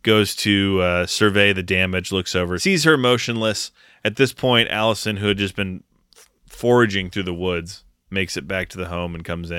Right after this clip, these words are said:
And, "Mom, Grandma, help." So Michael knows there's fresh meat there, so he cocks his head, turns back around, looks down. We get the iconic recreation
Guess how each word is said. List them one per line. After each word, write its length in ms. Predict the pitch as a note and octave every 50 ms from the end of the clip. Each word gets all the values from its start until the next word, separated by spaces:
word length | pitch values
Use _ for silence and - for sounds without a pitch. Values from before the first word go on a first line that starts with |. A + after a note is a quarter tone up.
| E2+ E2
And, 260 | E2 E2 E2+ - _ _ _ _ _ _ _ _ _ _ _ _
"Mom, 480 | - A2 B2 C#3+ D3+ D#3 D3+ C#3+ C#3 A#2+ -
Grandma, 560 | - - B2+ C#3+ D3+ D#3 D#3 D#3 D#3 D3 C3 - _ _ _ _ _ _
help." 420 | _ A#2 B2+ D3 D#3 C#3+ - - - - - - - - _ _ _ - - - - _ _ _ _ _ _ _
So 220 | - - F3+ F3+ E3+
Michael 340 | D#3 D#3+ E3 D#3 D#3+ D#3
knows 220 | D3 C#3+ C#3+ C3 B2
there's 140 | A#2+ A#2 -
fresh 300 | - B2+ B2+ A#2 - -
meat 200 | B2 A#2+ G#2+ -
there, 220 | - C2 C#2 F#2
so 160 | G2 - - E2
he 140 | E2+ G#2 - _ _ _ _ _ _ _ _ -
cocks 300 | - D#3 D3 C#3 - -
his 160 | A#2+ A2 -
head, 280 | G#2+ G#2+ G2+ G2 G2 - _ _ _
turns 260 | - F3+ F3+ D#3+ C3
back 280 | B2+ C3+ B2 A2+ - -
around, 400 | G2+ G2 F#2+ F#2 F#2 F#2 F2+ F2+
looks 240 | F#2 F#2 - - -
down. 380 | F2+ F2 F2 F2 E2+ E2+ E2+ - _ _ _ _ _ _ _ _
We 100 | F2+ F2+
get 220 | - E2+ - -
the 280 | - B1+ B1+ A#1+ - - _ _ _ _
iconic 600 | - G2 F#2 - - - - G2 G2 F#2 F2 E2+ -
recreation 800 | F#2 F2+ F2 - - F2+ E2+ E2+ E2+ E2+ - - F2 E2 E2